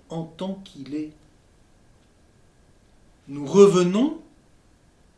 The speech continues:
à la réalité expérimentée dans la lumière de l'interrogation.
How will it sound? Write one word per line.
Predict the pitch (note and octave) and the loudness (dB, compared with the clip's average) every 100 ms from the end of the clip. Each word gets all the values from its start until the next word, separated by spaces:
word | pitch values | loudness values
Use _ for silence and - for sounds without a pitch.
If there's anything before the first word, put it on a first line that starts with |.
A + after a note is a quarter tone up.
| _ _ _ _ _ _ _ - _ _ _ _ _ - | _ _ _ _ _ _ _ -20 _ _ _ _ _ -10
à | |
la | D#3 | -6
réalité | D#3+ D#3+ A3 | -6 -6 -8
expérimentée | - - E3 D#3+ D3+ D3 G3 B3+ C#4 - - - - B2+ | -10 -10 -10 -8 -8 -8 -6 -6 -6 -16 -20 -20 -20 -10
dans | E3+ | -4
la | F3 | -2
lumière | D#3+ D#3+ G#3 | -2 -2 -4
de | A3+ | -4
l'interrogation. | G3+ F3 F3 D#3+ D3 C3+ - - | -6 -6 -8 -8 -8 -10 -12 -18